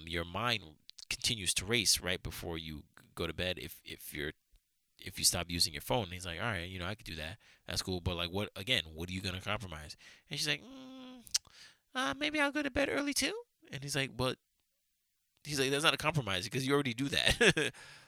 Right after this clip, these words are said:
You know? So, again, we're seeing it. We're seeing the cracks. We're seeing the cracks.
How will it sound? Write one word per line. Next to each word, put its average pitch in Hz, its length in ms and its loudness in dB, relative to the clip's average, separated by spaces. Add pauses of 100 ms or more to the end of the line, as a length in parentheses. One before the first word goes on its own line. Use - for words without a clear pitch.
(180)
You 101 160 2
know? 107 240 2
So, 95 420 2 (320)
again, 117 460 8 (160)
we're 98 80 0
seeing 147 320 8
it. 110 200 0
We're 110 60 -10
seeing 131 240 0
the 156 80 2
cracks. - 560 0
We're 330 60 -8
seeing 403 260 -8
the 440 60 -12
cracks. 494 960 -4